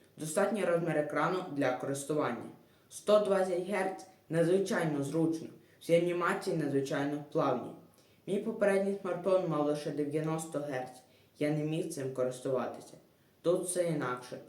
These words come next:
зручно, добре. Екран чудовий,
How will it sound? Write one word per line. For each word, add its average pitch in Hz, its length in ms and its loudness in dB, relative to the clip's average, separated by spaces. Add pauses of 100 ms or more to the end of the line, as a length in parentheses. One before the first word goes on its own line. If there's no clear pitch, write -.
зручно, 143 680 -2
добре. 117 520 -2 (840)
Екран 190 400 0
чудовий, 165 440 0